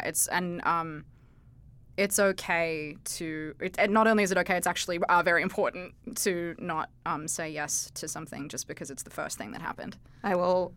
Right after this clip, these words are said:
Speaker 2: continue down that path now
Speaker 1: Yeah.
Speaker 2: and ask you for an example of a time where you either had to say no to something for
Speaker 1: Mm-hmm.
Speaker 2: yourself, or maybe because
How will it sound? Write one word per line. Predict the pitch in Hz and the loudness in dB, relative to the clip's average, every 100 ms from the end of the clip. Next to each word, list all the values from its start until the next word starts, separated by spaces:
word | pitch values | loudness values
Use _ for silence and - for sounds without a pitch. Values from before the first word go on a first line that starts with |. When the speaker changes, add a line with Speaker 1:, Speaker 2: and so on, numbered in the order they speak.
| - | -2
Speaker 2:
continue | 233 220 220 196 | 0 4 6 6
down | 202 202 | 6 6
that | 202 196 | 6 4
path | - 180 175 | 4 2 4
now | 180 170 170 | 4 4 4
Speaker 1:
Yeah. | - | 4
Speaker 2:
and | 185 | 2
ask | 190 185 240 | 4 2 2
you | 208 | 4
for | 196 | 4
an | 196 | 6
example | 190 196 190 185 185 185 | 4 6 6 6 6 6
of | 196 | 4
a | 196 | 2
time | - 202 185 185 196 | 4 6 6 6 4
where | 208 196 190 185 190 - - | 4 6 8 8 6 0 -4
you | 214 214 | 4 6
either | 208 220 | 8 6
had | 196 190 | 4 4
to | |
say | 185 208 | 4 4
no | 185 185 196 202 208 | 4 6 8 8 6
to | 214 | 6
something | - 214 - 214 185 | 4 4 4 2 2
for | 220 185 | 2 2
Speaker 1:
Mm-hmm. | 170 | 4
Speaker 2:
yourself, | 160 233 240 294 233 | 4 6 8 6 6
or | 220 | 6
maybe | 226 233 302 302 | 8 8 6 4
because | 220 233 233 214 | 4 4 4 4